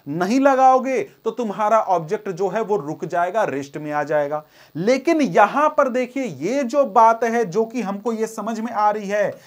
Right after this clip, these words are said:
ये बिल्कुल गलत है। मतलब यहां पर ये क्लियर दिमाग में बैठा लीजिए कि आपको अनबैलेंस्ड फोर्स लगाने की जरूरत नहीं है मोशन करने के लिए,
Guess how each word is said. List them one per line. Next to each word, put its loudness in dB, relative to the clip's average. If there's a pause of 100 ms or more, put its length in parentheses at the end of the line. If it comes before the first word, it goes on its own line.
(160)
ये 0
बिल्कुल -2
गलत 2
है। -20 (420)
मतलब 2
यहां 2
पर 2
ये -2
क्लियर 0
दिमाग -2
में -8
बैठा 0
लीजिए -4 (340)
कि -6
आपको -2
अनबैलेंस्ड 0
फोर्स -2
लगाने -4
की -6
जरूरत -4
नहीं -10
है -10
मोशन -10
करने -8
के -10
लिए, -8